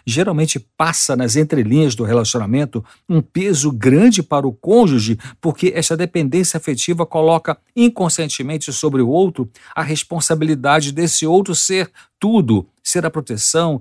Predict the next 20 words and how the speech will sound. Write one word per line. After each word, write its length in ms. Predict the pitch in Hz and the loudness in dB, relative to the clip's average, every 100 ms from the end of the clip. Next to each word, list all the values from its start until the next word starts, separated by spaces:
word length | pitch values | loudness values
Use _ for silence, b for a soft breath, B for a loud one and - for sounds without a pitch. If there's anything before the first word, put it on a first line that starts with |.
| b | b
ser 280 | - - 156 147 | -6 -2 -2 -2
a 200 | 120 143 | -4 0
âncora, 460 | 165 151 127 120 B B | 2 2 0 -2 B B
ser 240 | - 170 | 0 2
o 60 | 160 | 0
oxigênio 600 | - 143 113 139 160 151 | -2 -4 -4 -2 -2 -2
que 120 | 185 | 0
o 60 | 170 | 4
outro 260 | 165 160 | 4 2
respira. 640 | 160 160 - 139 135 92 - _ _ - | 0 -2 -2 0 0 -2 -12 _ _ -6
Isso 280 | 147 156 202 | -2 0 2
é 20 | |
muito 240 | 185 180 | 2 0
pesado. 680 | 180 196 127 123 127 87 78 _ _ _ _ 117 | -2 -4 0 2 0 -2 -14 _ _ _ _ 0
O 60 | |
outro 260 | 143 180 - | 2 2 0
pode 260 | 160 156 - | -2 -2 -2
comprar 680 | - 208 - - 151 185 170 | 0 0 0 -4 -4 -4 -4
essa 200 | - - | -4 -4
responsabilidade 1080 | 110 - 120 113 101 101 87 131 156 113 | -6 -6 -6 -4 -4 -4 -4 -6 -6 -8